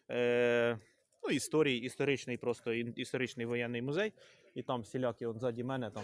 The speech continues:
самольоти, ще істребітелі, ну, таке, знаєте, в общем, е, всіляка всячина.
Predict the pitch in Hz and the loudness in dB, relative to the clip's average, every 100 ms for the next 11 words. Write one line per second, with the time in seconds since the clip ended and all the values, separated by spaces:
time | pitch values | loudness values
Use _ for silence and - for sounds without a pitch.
0 | 98 - 127 190 247 175 139 123 113 - | -10 -6 -2 0 0 -2 -2 0 0 2
1 | 131 190 233 - 151 302 - - - - | 2 2 2 0 0 -2 -8 -6 -2 0
2 | 107 117 131 107 104 101 - 107 - - | 0 2 0 0 -2 -4 -8 -12 -14 -20
3 | - - 117 113 110 104 101 101 101 107 | -20 -8 0 2 4 4 2 0 -4 -8
4 | - - - - 165 175 151 127 113 101 | -14 -12 -2 4 6 6 4 4 2 0
5 | 113 104 | -2 -4